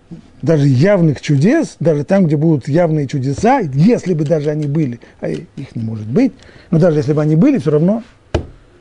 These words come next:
нельзя принимать, нельзя это слушать. Ну, а что касается чудес, этого не может быть. А что касается... э,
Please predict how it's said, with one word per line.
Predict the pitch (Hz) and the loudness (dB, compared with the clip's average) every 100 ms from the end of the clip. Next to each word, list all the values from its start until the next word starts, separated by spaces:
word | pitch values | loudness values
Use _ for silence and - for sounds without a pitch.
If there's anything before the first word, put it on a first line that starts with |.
| _ - - | _ -20 -8
нельзя | 139 135 131 139 | -4 -2 -2 -2
принимать, | 131 127 156 127 | -4 -4 -6 -6
нельзя | 123 117 | -8 -8
это | 113 - | -12 -16
слушать. | - - - - - _ _ _ _ - _ _ - _ _ _ _ _ _ _ _ _ _ _ _ _ - _ _ _ _ _ _ _ _ _ _ _ _ _ _ _ _ _ _ _ _ _ - | -20 -20 -20 -20 -20 _ _ _ _ -20 _ _ -20 _ _ _ _ _ _ _ _ _ _ _ _ _ -20 _ _ _ _ _ _ _ _ _ _ _ _ _ _ _ _ _ _ _ _ _ -4
Ну, | 165 - | -4 -4
а | - | -10
что | - 110 | -10 -8
касается | 104 139 139 131 131 | -6 -2 -2 -2 -4
чудес, | - 113 180 175 151 | -4 0 2 2 0
этого | 127 | 0
не | 139 | 2
может | 147 120 92 92 | 2 0 -6 -16
быть. | 98 - _ _ _ _ _ _ _ _ _ | -18 -20 _ _ _ _ _ _ _ _ _
А | - | -8
что | - 151 | -2 0
касается... | 147 160 147 127 - 120 107 - _ _ _ _ _ _ _ _ _ _ - - | 2 2 2 0 -2 -4 -4 -14 _ _ _ _ _ _ _ _ _ _ -20 -12
э, | 120 113 110 110 113 | -8 -8 -8 -10 -12